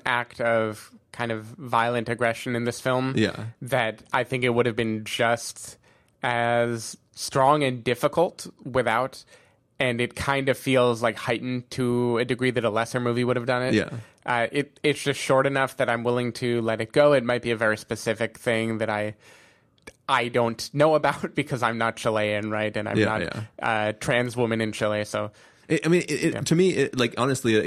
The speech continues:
Speaker 2: it almost read to me like the scene was planned out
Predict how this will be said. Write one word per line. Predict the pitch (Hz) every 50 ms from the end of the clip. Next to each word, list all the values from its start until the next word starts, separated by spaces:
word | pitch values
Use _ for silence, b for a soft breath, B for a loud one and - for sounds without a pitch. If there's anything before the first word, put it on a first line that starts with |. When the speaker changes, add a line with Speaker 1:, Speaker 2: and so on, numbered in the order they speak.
| 113 113
Speaker 2:
it | - -
almost | 117 127 143 151 151 - -
read | 120 113 117 120 113
to | - 110
me | 110 107 104
like | 98 101 95 95 95 - - b b b b b b b b b b b _ _ -
the | 113 107
scene | - - 135
was | 131 117 98
planned | - - 117 107 101 98
out | 92 95 98 117 - -